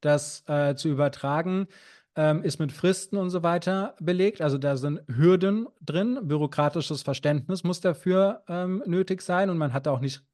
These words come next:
viel Zeit, das ist relativ knapp bemessen. Und, äh, das heißt, da ist eine gesetzliche Hürde eingebaut, um diese Rentenpunkte dann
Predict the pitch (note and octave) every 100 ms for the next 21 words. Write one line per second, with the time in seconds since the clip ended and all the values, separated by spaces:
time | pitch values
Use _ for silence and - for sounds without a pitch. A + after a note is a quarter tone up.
0 | _ D#3 D#3 D#3 F3 E3 - A#2+ C3 C3+
1 | C#3 B2+ _ _ - C3+ B2+ C3 A#2 B2
2 | F#3+ B3+ - _ - - - _ _ _
3 | _ _ - D#3+ E3+ E3+ E3+ D#3+ E3 D#3+
4 | D3+ E3 D#3 D#3+ D#3 G3 F3 - D#3+ D#3+
5 | E3 E3 E3 - C#3+ C#3 D3+ D#3 D#3+ D#3
6 | B2+ C3 C#3+ E3 D3 D3 D#3+ D3+ C3+ C3+
7 | F#3 F3 E3+ E3 D#3+ C#3+ C3+ A#2+ D3 C#3
8 | D#3 E3 F3 C#3 C#3 E3+